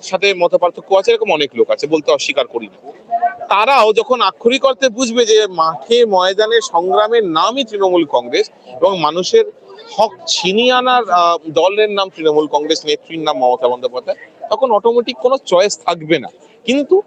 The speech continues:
এসআইআর এর বিরোধিতা কোনো ভোট পাওয়ার জন্য তৃণমূল কংগ্রেস করছে না। ভারতবর্ষের, আহ, আম, সংবিধানকে সামনে রেখে যা কিছু অনৈতিক জিনিসপত্র হবে, তার বিরোধিতা তৃণমূল কংগ্রেস আগেও করেছে, সে এসআইআর হোক,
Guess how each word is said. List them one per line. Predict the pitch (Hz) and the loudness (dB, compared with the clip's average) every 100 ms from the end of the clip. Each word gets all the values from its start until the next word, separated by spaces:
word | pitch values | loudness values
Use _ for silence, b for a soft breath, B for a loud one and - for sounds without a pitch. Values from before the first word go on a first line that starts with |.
| - | -6
এসআইআর | - 160 214 233 240 | -4 -2 0 2 4
এর | 247 | 2
বিরোধিতা | 208 190 202 208 233 | 2 4 4 4 0
কোনো | 233 220 | 0 -2
ভোট | 139 180 - | -2 -2 2
পাওয়ার | 220 202 | 0 2
জন্য | 202 196 | 0 -2
তৃণমূল | 170 165 160 | 0 0 0
কংগ্রেস | 160 143 147 | 0 0 -2
করছে | - 131 - | -2 -4 -2
না। | 135 - - - 698 | -4 -4 -8 -8 -2
ভারতবর্ষের, | 131 165 175 190 214 - 226 220 - - - - | 0 0 0 0 0 4 2 2 -10 -20 -18 -4
আহ, | 151 151 147 | 0 0 0
আম, | 123 127 - - - - 698 - - | -2 -2 -6 -16 -20 -12 -10 -10 -8
সংবিধানকে | - 170 175 214 269 254 240 | -4 -4 -2 -2 -2 -2 -4
সামনে | - 165 180 180 | -2 -4 0 -2
রেখে | 147 104 - b b | -2 -6 -8 b b
যা | 139 147 | -4 -4
কিছু | 220 - 247 247 - | -4 0 2 2 2
অনৈতিক | 139 160 196 208 226 165 | 0 2 0 -2 -6 -4
জিনিসপত্র | 170 185 208 - 214 | -4 -2 -2 -2 -2
হবে, | 151 165 | 0 -2
তার | 170 170 | -2 -2
বিরোধিতা | 160 160 165 185 | 2 2 2 -2
তৃণমূল | 175 156 160 | -2 -4 -4
কংগ্রেস | 165 170 185 | -2 -4 -2
আগেও | 127 135 170 | -4 0 0
করেছে, | 190 196 269 - - - - | 2 0 -2 -6 -14 -14 -2
সে | |
এসআইআর | 156 139 156 170 190 208 | 0 0 -2 -2 -2 2
হোক, | 233 | 2